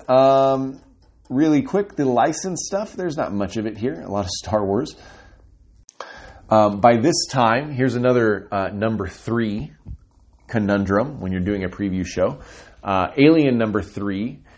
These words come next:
is being solicited. Philip Kennedy Johnson's still writing it. Uh, I guess I'm reading a bunch of Philip Kennedy Johnson 'cause I'm,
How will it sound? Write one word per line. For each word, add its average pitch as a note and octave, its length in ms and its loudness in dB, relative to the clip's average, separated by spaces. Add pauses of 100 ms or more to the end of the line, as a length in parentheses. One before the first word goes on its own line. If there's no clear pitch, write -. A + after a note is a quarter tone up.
(200)
is F#2+ 300 -4
being G2 240 -4
solicited. G2+ 560 -4
Philip A#2+ 260 2
Kennedy A#2 240 0
Johnson's G2+ 520 -2
still B2+ 200 4
writing G2+ 380 4
it. G2+ 260 -4
Uh, F#2 240 -2
I F#2 120 -4
guess A#2 180 4 (100)
I'm G2 120 -2
reading G#2+ 260 -2
a G2 40 -4
bunch G2 180 -4
of - 60 -16
Philip G2 220 -2
Kennedy G2 220 -4
Johnson F#2 420 -2
'cause E2 120 -8
I'm, F2+ 180 -6